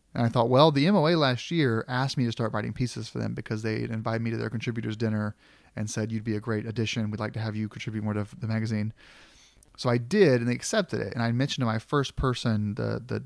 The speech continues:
digital guy, Wes, over there, that it was the sponsorship. But Bill, I don't think, if he, the managing editor of the magazine, didn't get that memo, I don't think.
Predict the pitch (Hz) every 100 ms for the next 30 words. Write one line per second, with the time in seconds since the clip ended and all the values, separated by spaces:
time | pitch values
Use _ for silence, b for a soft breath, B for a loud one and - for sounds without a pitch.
0 | 127 _ - 139 147 123 117 110 110 127
1 | 117 113 117 147 110 117 123 120 120 120
2 | - 110 110 117 117 110 113 - - B
3 | B B 117 113 - 156 165 123 113 123
4 | 120 120 117 - - 123 113 123 127 123
5 | 113 113 117 117 120 123 131 113 127 123
6 | 117 113 - - 135 113 104 117 - -
7 | - -